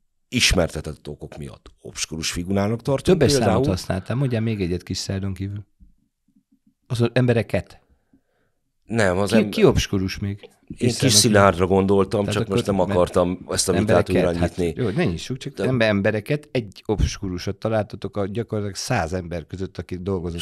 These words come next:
Speaker 2: itt tizenöt
Speaker 1: Stimmel,
Speaker 2: hónapot.
Speaker 1: csak hogy mindeközben a nem uniós székhelyi Moszkvába megfordulsz, ö, ö, ott vannak benne a balti orosz, ö, kisebbségnek, ö, nem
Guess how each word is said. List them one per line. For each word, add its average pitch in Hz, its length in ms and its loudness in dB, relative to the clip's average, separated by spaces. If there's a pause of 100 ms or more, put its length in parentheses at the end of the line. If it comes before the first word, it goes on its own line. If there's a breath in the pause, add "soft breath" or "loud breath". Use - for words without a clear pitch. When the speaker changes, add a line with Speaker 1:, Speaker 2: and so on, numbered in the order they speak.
Speaker 2:
itt 92 80 -4
tizenöt 92 320 2
Speaker 1:
Stimmel, 113 140 4
Speaker 2:
hónapot. 95 200 0
Speaker 1:
csak 98 240 2
hogy 95 160 2
mindeközben 92 640 0
a 87 60 2
nem 101 260 2
uniós 87 440 -2
székhelyi 78 520 0
Moszkvába 76 720 -6
megfordulsz, 139 1040 -2
ö, 85 440 0 (580 loud breath)
ö, 78 720 -2 (500)
ott 101 240 2
vannak 80 440 -2
benne 76 500 -2
a 71 280 -8
balti 78 720 -6
orosz, 78 460 -4
ö, 64 320 -10
kisebbségnek, 73 1120 -4 (260 loud breath)
ö, - 120 -10 (120)
nem 90 400 2